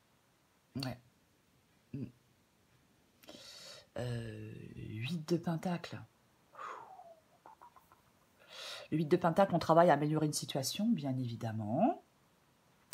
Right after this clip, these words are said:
Euh, on peut travailler sur soi. Oui. Oui. Oui. Alors, <clears throat> c'est ce que vous voulez, le huit de Pentacle. Voyez ? Ouais. Euh,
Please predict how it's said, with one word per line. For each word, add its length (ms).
Euh, 280
on 60
peut 140
travailler 360
sur 240
soi. 440
Oui. 220
Oui. 120
Oui. 100
Alors, 220
<clears throat> 1300
c'est 120
ce 80
que 80
vous 120
voulez, 220
le 80
huit 120
de 80
Pentacle. 480
Voyez ? 220
Ouais. 120
Euh, 840